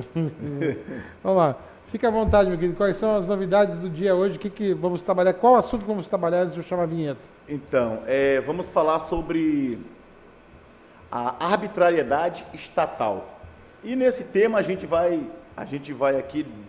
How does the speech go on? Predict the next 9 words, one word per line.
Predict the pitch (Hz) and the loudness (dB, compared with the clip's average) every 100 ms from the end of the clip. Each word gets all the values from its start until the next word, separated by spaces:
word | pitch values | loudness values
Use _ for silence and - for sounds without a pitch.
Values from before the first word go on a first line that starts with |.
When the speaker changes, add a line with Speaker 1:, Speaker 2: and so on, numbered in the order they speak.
| - | -4
Speaker 2:
debater | 151 143 127 - 170 185 - - - - - - | 2 2 2 0 0 0 -2 -12 -20 -20 -20 -10
várias | 101 175 202 | 4 4 4
instituições, | 190 190 - 175 165 - 120 113 101 104 | -2 -8 -12 -12 -12 -10 -8 -8 -10 -8
né, | 120 147 - - - - | -6 -6 -8 -20 -20 -8
no | 117 139 | -2 4
atual | 147 147 147 165 | 4 4 2 2
cenário | - 170 131 131 151 160 | 0 -4 -2 -2 -2 -6
que | 156 160 156 | -8 -6 -6
encontramos | 151 165 147 135 139 135 - | -6 -4 -4 -2 -2 -2 -8